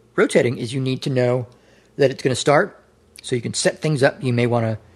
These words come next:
make it so things are ready to, to be faded out or faded in. And then you wanna do the animation in the midst of an animation block.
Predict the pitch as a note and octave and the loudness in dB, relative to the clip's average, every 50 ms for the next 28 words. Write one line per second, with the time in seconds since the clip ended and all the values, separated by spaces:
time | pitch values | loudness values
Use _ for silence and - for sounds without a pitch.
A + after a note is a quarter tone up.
0 | _ _ _ _ _ - A#2+ B2+ B2 - - - - C#3 B2 - - B2+ A#2+ G2+ | _ _ _ _ _ -4 -2 -2 -2 -2 -4 -4 -2 -2 -2 0 -2 -4 0 0
1 | B2 A#2 G#2+ B2 A#2+ B2 B2 - - - A#2+ G#2 - - - B2+ G#2+ A2+ A2+ G#2+ | 0 2 2 2 2 2 0 -4 -4 -6 -6 -6 -6 -8 -8 -8 -6 -6 -10 -6
2 | - - C#3 B2+ B2 A#2+ A#2 A#2 A#2 A#2 A2+ G#2+ - C3+ B2+ A2+ G#2+ A#2+ B2+ C3 | 2 2 4 4 4 2 0 0 0 0 -2 -2 -2 -2 -2 0 0 0 -2 -2
3 | C3 B2+ A#2+ _ _ _ _ _ _ _ _ _ _ _ _ - - B2+ B2+ C3+ | -2 -6 -10 _ _ _ _ _ _ _ _ _ _ _ _ -12 -8 -4 -2 0
4 | C3+ C#3 C3+ C3 B2+ B2 C3 B2 B2 A#2+ A#2+ A#2+ C3+ D3+ D3+ - F3+ E3 E3 E3+ | 0 2 2 2 2 2 2 2 2 0 2 0 0 0 0 -2 -4 -4 -4 -8
5 | - C#3 C3 B2 B2 C3+ C3+ - - B2+ B2 B2 A#2+ A#2 B2 B2 - C#3 B2 C3 | -8 -8 -6 -4 -4 -6 -6 -8 -8 -6 -4 -4 -4 -4 -6 -8 -8 -4 -2 0
6 | C3 - - - | 0 0 -2 -8